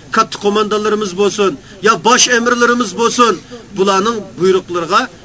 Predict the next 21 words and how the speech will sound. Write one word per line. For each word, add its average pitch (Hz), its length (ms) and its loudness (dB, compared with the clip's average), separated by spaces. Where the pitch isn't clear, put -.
va 202 200 0
bulardan 214 380 0
sodir 190 360 0
bo'lgan 196 300 0
kamchiliklarga 180 840 -6
sabr 175 320 -4
qilish, 220 360 0
"Man 214 180 -2
Alloh 208 280 0
taoloning 190 520 -2
isbiru 180 500 0
va 247 120 2
sabiru, 208 540 4
sabr 196 320 -2
qilinglar, 196 460 0
sabrda 185 420 -4
musobiq 175 440 -4
qilishinglar" 170 460 -4
degan 180 280 -2
oyat 165 340 -2
karimining 165 460 -6